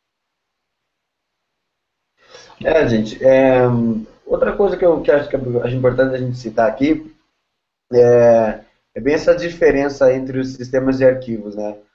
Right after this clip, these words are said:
Ah, né, não querendo, a gente acaba puxando muito a sardinha pro lado do Linux, mas, ah, o Linux com esses, com os sistemas de arquivos journalized, que é, que a gente tem hoje em dia, o H T T P, o Razer F S, C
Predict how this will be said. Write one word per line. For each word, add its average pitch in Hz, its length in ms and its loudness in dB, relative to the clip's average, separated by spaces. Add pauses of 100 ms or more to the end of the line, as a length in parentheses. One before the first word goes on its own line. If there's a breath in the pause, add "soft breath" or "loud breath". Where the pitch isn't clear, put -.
(180)
Ah, 123 200 0
né, 123 680 -2
não 139 200 2
querendo, 160 300 0 (220)
a 131 40 2
gente 135 200 -2
acaba 190 240 0
puxando 175 320 -2
muito 143 720 -2 (280)
a 113 160 0
sardinha 127 500 0
pro 131 120 -4
lado 131 260 2
do 117 80 -4
Linux, 143 380 -2
mas, 123 420 -4 (460)
ah, 117 580 2
o 127 260 -6
Linux 147 360 -2
com - 140 -6
esses, 147 280 -8
com 135 240 0
os 131 120 -2
sistemas 135 420 -6
de 139 60 0
arquivos 135 420 -2
journalized, 127 840 0
que - 120 -12
é, 110 280 -4 (480)
que 123 120 -14
a 113 60 -6
gente 110 140 -12
tem 120 120 -6
hoje 110 120 -8
em 107 40 -10
dia, 127 240 0
o 117 40 2
H 110 100 -6
T - 180 -10
T - 0 -
P, 120 440 0
o 107 40 -4
Razer 110 320 -4
F 107 240 -4
S, 123 380 2
C - 200 -20